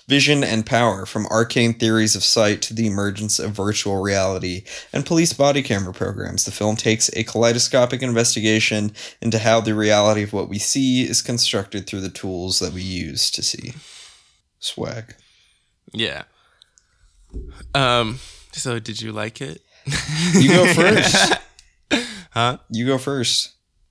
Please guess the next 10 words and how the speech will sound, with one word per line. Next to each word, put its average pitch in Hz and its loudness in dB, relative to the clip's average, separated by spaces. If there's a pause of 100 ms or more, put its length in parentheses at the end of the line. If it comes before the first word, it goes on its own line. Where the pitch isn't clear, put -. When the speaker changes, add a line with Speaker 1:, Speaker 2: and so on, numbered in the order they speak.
(760)
Speaker 2:
Um, 113 0 (300)
yeah, 139 0 (160)
I 120 0
like 151 -4
it. - -10
It's 117 -6
really 131 -2
good. 117 -6 (380)
Um, 107 -2
Speaker 1:
Okay. - -10